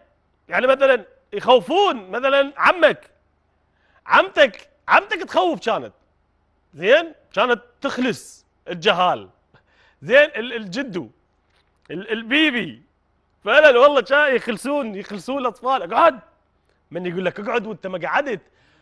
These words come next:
هاي راح تعتبر وصمة عار في جبينك ومسيرتك ال-، الحياتية طول عمرك. آه، تقبلوها؟ تقبلوها؟ أنا جدو. يقول لي اقعد. ليش جدو؟ ليش؟ زين؟ ومن تجي هاي العمة أو الخالة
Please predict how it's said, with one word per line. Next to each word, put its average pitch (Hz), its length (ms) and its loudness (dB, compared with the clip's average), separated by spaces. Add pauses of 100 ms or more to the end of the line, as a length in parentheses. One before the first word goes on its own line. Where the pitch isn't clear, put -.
(180)
هاي 175 200 4
راح 185 160 0
تعتبر 202 480 -4
وصمة 196 500 -4
عار 254 400 2
في 285 300 -6
جبينك 285 580 -2
ومسيرتك 294 680 -4
ال-، 233 180 -14 (420)
الحياتية 262 920 0 (100)
طول 320 160 -2
عمرك. 269 520 -2
آه، 180 680 -2
تقبلوها؟ 220 640 0 (600)
تقبلوها؟ 294 600 4
أنا 302 120 0
جدو. 233 520 -8 (200)
يقول 247 200 -8
لي 269 100 -6
اقعد. 277 300 -6 (200)
ليش 240 400 -2
جدو؟ 156 360 -12
ليش؟ 175 340 -6 (520)
زين؟ 180 260 -4 (380)
ومن 160 200 -10
تجي 208 220 -6
هاي 240 160 0
العمة 208 340 -4
أو 147 180 -6
الخالة 165 580 -2